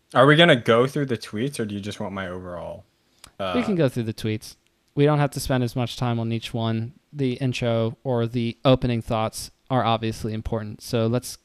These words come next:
Speaker 2: go into the second tweet. First off, the people who run Summit are not the Smash community.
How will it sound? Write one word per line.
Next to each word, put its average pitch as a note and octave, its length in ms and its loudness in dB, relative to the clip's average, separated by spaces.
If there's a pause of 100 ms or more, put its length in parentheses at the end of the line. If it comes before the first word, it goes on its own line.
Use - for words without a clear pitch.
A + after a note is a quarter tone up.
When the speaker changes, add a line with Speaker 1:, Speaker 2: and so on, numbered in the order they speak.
(160)
Speaker 2:
go B2+ 280 4
into A#2+ 600 -4 (100)
the B2 140 0
second A2 440 -8
tweet. G#2+ 300 -6 (1500)
First E3 360 2
off, G#2+ 320 -2 (800)
the C3+ 80 4
people F#3+ 340 2
who D#3 120 4
run C3+ 280 4
Summit A#2+ 440 -2 (200)
are C3 160 4
not B2+ 240 2
the A#2+ 80 -6
Smash A2+ 380 -4
community. G#2+ 560 -4